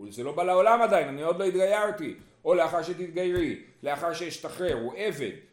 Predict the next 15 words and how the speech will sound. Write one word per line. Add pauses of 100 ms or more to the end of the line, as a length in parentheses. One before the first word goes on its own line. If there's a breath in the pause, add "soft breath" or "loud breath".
"לאחר
שתשתחררי, (340 loud breath)
לאחר
שימות
בעלך".
הוא
בא
לאישה
נשואה
ואומר
לה,
"הרי
את
מקודשת
לי